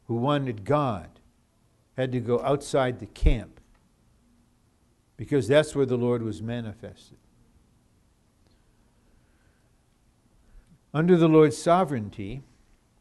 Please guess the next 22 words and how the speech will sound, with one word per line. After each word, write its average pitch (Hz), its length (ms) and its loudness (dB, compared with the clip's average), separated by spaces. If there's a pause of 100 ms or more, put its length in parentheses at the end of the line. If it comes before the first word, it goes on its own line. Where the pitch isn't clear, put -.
(680)
in 120 160 -4
June 160 380 0
nineteen 143 480 10
sixty-six, - 1040 -12 (600)
I 110 120 -8
made 131 280 -2
the 147 100 -2
decision, 101 720 -6 (1300)
after 123 300 -2
much 143 220 0
study, 151 600 -6 (1900)
to 147 140 -4
leave 160 460 4 (160)
the 120 160 -6 (160)
total 180 680 0
system 117 640 -10
of 110 180 -14
Christianity, 107 880 -12 (280)
every 156 280 0
form 143 420 -8
of - 260 -20
it, - 260 -20